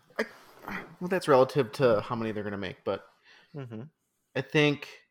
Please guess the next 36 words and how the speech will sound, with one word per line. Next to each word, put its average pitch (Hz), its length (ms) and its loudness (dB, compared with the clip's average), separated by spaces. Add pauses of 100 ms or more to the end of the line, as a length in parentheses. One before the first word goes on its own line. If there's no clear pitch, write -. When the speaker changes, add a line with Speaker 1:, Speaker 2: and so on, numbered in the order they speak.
(140)
Speaker 1:
it 120 340 0
looks - 640 -4
really 117 420 -4
cool. 104 560 -6
Like, 104 120 -10
there's 117 140 -4
a 110 60 0
lot 107 480 0
of 107 100 -2
stuff - 360 -6
on 98 140 -8
the 92 80 -8
game. 90 400 -10 (880)
Speaker 2:
What 143 120 -4
do - 40 0
you 151 40 -4
think 151 140 -4
of 131 60 -6
the 110 120 -2
Speaker 1:
Um, - 20 -2
Speaker 2:
artwork? 80 500 -4 (840)
Speaker 1:
artwork 135 340 0
looks 127 180 -8
great. 127 320 4 (680)
Speaker 2:
Yeah, 113 120 -4
I 123 40 -2
think 170 200 -6
the 139 100 0
artwork 113 320 -2
does 104 220 -4
look 95 100 -12 (120)
pretty 101 580 -8
good. - 400 -12 (760)
Speaker 1:
Yeah, 113 220 0
the 104 100 0
artwork, 107 360 0